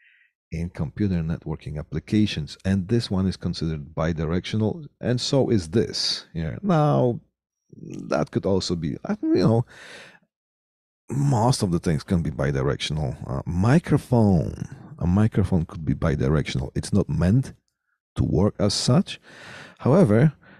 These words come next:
if you have a microphone, that's, for example, Shure S M fifty-seven,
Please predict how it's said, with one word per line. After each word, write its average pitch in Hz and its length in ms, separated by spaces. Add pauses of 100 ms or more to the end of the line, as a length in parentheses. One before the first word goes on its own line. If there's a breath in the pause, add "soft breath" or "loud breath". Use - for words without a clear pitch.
if - 200
you 104 60
have 127 300
a 110 40
microphone, 104 600
that's, - 200
for - 240
example, 90 360
Shure 98 400
S - 140
M 85 100
fifty-seven, 80 720